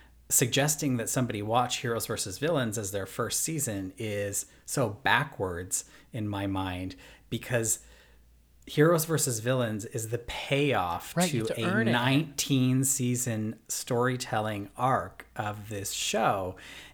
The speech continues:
Speaker 1: And at times, it is, uh, so satisfying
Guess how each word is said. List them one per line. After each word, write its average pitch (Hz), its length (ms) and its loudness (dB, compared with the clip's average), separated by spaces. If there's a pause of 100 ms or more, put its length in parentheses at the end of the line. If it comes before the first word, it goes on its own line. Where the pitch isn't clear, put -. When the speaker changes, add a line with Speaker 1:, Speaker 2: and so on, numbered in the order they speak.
Speaker 1:
And 123 320 0 (200)
at 135 180 0
times, 120 580 0
it 123 120 -4
is, 117 100 -4
uh, 113 200 -4
so 143 340 2
satisfying 147 1200 2